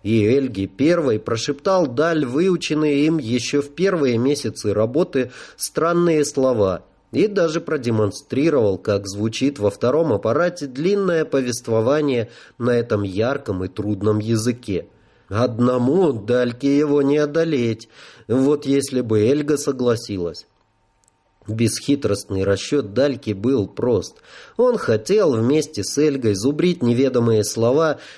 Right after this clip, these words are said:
всегда быть с ней рядом и говорить между собой на их собственном тайном языке.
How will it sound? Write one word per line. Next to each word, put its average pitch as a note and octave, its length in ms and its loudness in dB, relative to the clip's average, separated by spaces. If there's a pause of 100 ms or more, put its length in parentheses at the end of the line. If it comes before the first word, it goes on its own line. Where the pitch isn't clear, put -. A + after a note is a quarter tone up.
всегда F3+ 480 -2
быть A2+ 240 -2
с - 60 -12
ней B2+ 260 2
рядом C3 460 2
и E3+ 120 2
говорить E3+ 440 0
между C#3+ 320 0
собой C3+ 460 2
на C3+ 200 4
их C3 140 -4
собственном G#2 800 -2
тайном A#2 480 0
языке. A#2 720 -2